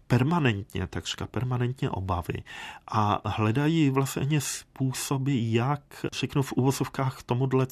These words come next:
tomu strachu předejít. A tak proto vytvářejí nejrůznější záškodnická, spiklenecká centra, které jsou mnohdy opravdu vykonstruované od začátku do konce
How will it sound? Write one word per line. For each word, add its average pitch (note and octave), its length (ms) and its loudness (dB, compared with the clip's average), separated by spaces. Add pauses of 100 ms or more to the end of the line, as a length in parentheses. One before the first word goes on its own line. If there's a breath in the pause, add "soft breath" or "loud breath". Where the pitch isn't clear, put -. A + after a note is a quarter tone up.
(160)
tomu C3 220 2
strachu A#2+ 420 -2
předejít. G#2 560 -2 (640 loud breath)
A G#2+ 100 0
tak C3 260 -4
proto C#3 440 2
vytvářejí C#3 1200 2
nejrůznější C3+ 1500 2 (180)
záškodnická, C3 1160 -2 (320 loud breath)
spiklenecká B2+ 960 0
centra, C3 580 -4
které A#2+ 340 -2
jsou C3 440 -2
mnohdy A#2+ 380 0
opravdu B2 380 2
vykonstruované A#2+ 1300 0 (540)
od G#2+ 160 -4 (120)
začátku A2 580 0
do A2+ 140 4
konce A#2 560 -2